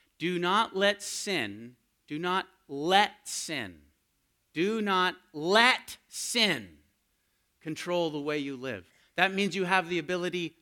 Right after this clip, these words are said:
not to let it, right? Do not let sin control the way you live,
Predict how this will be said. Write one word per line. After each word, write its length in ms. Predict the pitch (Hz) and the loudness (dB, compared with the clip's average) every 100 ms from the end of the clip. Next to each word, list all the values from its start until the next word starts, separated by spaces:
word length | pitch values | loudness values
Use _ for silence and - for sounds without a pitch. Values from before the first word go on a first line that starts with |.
| - | -8
not 400 | 165 180 202 - | 2 4 4 2
to 80 | 202 | 2
let 240 | 175 180 | 4 4
it, 180 | 123 90 _ _ _ _ | 2 -8 _ _ _ _
right? 300 | 123 131 165 _ _ _ _ _ | -6 -4 -6 _ _ _ _ _
Do 100 | 160 | 0
not 280 | 196 202 196 | 6 6 4
let 400 | 165 208 285 294 | 4 6 6 4
sin 580 | - - 208 147 113 104 _ _ - | -6 0 2 2 -2 -10 _ _ -8
control 460 | 160 - 185 170 | -8 -2 0 2
the 100 | 151 | 0
way 180 | 143 147 | -2 -2
you 200 | 135 131 | -2 -4
live, 300 | 127 127 | 0 0